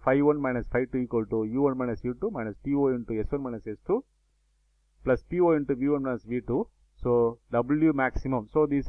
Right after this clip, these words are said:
first two terms are W maximum plus P O into V one minus V two, which is W maximum plus V O into V one minus two V one. So substituting So the W maximum equal to one twenty-two point nine four plus hundred into point four zero five into one minus two equal to eighty-two point four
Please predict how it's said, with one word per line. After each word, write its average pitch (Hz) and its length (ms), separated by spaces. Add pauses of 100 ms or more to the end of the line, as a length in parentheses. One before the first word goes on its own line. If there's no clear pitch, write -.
(100)
first 143 180 (220)
two 147 200
terms 143 220
are 135 120
W 123 360
maximum 135 500
plus 120 140 (100)
P 147 120
O 147 100
into 135 240
V 120 140
one 131 120
minus 113 240
V 113 180
two, 110 200 (480)
which - 100
is 107 120
W 135 320
maximum 131 340
plus 117 240
V 131 160
O 131 100
into 117 280
V 123 200
one 139 220
minus 123 220 (100)
two 170 180
V 117 140
one. 110 260 (720)
So 127 80
substituting 160 640 (560)
So 143 80
the 131 200 (200)
W 156 300
maximum 160 300
equal 139 120
to 139 60
one 131 200
twenty-two 143 380
point 123 240
nine 120 260
four 185 240
plus 123 140
hundred 131 340
into 135 280
point 113 340
four 139 180
zero 127 220
five 120 160
into 113 160
one 110 100
minus 123 300
two 123 80
equal 110 280
to 175 100
eighty-two 123 400
point 110 320
four 110 200